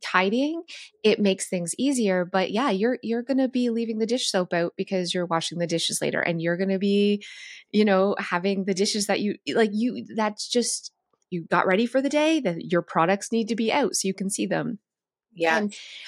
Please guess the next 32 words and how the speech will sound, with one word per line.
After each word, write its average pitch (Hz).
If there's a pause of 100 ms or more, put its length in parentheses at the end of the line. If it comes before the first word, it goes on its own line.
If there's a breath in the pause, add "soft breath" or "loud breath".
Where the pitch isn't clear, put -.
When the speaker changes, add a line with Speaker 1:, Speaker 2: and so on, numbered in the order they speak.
(100)
Speaker 1:
I 220
think 269
society 220
and 180
maybe, 185
like, 165
magazines 202
and 160 (480 soft breath)
I 302
don't, 508
it 233
tells 240
us 240
this 208
is 175
wrong, 165
that -
everything 190
has 185
to -
be 170
tucked -
away. 170 (480 soft breath)
And 202
so 220
it 226
can 220
make 226
people 233
who 220
are 196
naturally 185